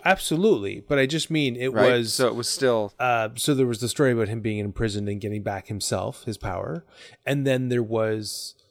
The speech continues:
Speaker 1: just, like, other stories in the dream universe,
Speaker 2: Yes.
Speaker 1: right? Which I,
Speaker 2: Yeah.
Speaker 1: I mean,
Speaker 2: Yeah.
Speaker 1: the next season could be doing the same. It's not something that it's waiting for the next season. It's just more,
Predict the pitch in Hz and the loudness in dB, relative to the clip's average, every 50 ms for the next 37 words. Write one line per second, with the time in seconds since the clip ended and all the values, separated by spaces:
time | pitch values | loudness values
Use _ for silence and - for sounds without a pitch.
0 | _ _ _ _ _ _ _ _ - 143 120 - - 127 120 - _ - 135 131 | _ _ _ _ _ _ _ _ -2 -2 -2 0 0 -4 -4 -4 _ 0 0 2
1 | 123 113 107 - - - 139 123 110 107 104 107 104 - - - 135 123 113 113 | 2 0 -2 -2 0 0 2 2 2 0 -2 -4 -6 -4 -2 0 0 0 -2 -4
2 | 110 101 - - 113 113 110 107 104 104 104 101 107 110 123 104 110 127 123 113 | -6 -6 -4 -2 -2 0 0 -2 -4 -4 -6 -8 -10 -10 -6 -2 2 2 2 2
3 | - - - - - - - - 107 101 104 117 135 - 117 117 - 117 110 101 | 0 -2 -4 -10 -10 -10 -10 -8 -4 -4 -2 -2 -4 -4 -6 -6 -4 -4 -4 -4
4 | - - - - _ _ _ - - 117 117 117 110 107 101 101 95 - _ - | -6 -10 -14 -16 _ _ _ -10 -8 -6 -4 -4 -4 -4 -6 -8 -10 -12 _ -8
5 | 117 110 107 107 110 - - - - 123 113 107 104 110 104 - - 117 104 95 | -6 -4 -2 -2 -4 -4 -6 -6 -4 -2 -2 -2 -4 -6 -6 -6 -6 -6 -4 -4
6 | 110 104 98 107 101 101 104 101 101 - - 170 151 117 101 98 101 104 98 - | -4 -4 -2 -4 -4 -4 -4 -6 -6 -4 -2 -2 -2 -2 -2 -4 -6 -8 -8 -8
7 | - - 120 107 110 110 - _ _ - - - 110 101 110 107 104 107 104 101 | -8 -6 -6 -6 -6 -6 -10 _ _ -10 -8 -8 -8 -8 -8 -6 -6 -4 -6 -6
8 | - 104 101 101 104 107 110 120 120 127 123 - 123 110 101 98 - - 104 95 | -6 -10 -12 -12 -10 -6 -4 -2 -2 -2 -2 -4 -6 -8 -8 -8 -10 -10 -8 -8
9 | 98 98 95 95 - - - - 98 92 92 95 92 95 95 _ - - - - | -6 -8 -8 -8 -8 -10 -10 -10 -10 -12 -12 -12 -14 -14 -16 _ -20 -20 -20 -20
10 | _ _ - 127 113 - - - 107 - - - 107 101 104 107 110 107 104 101 | _ _ -6 -6 -4 -4 -4 -6 -6 -6 -8 -8 -8 -6 -4 -2 0 0 2 0
11 | 101 101 98 101 - - | 0 -2 -4 -6 -8 -12